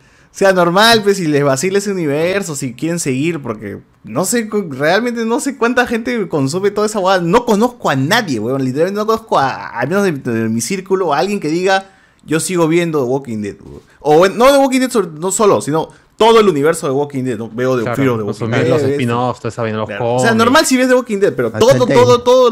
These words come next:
Speaker 1: el univer-, todas las otras series también, esa es la huevada.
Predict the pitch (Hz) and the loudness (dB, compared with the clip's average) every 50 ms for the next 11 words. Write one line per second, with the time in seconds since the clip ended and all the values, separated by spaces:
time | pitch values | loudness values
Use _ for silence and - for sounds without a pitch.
0 | 196 165 151 147 143 143 135 139 139 143 147 156 170 165 160 - 208 208 202 190 | 2 -2 -2 -4 -4 -4 -2 -2 -2 -2 -2 0 -2 -2 -2 -2 0 0 0 0
1 | 190 185 185 180 190 196 185 185 185 - 131 131 127 139 170 262 285 262 131 131 | -2 -4 -4 -4 -4 -4 -6 -4 -4 -2 -2 -2 -2 -2 -4 -6 -8 -12 -14 -12
2 | 135 117 107 98 104 104 - - - | -12 -12 -12 -14 -14 -18 -18 -20 -20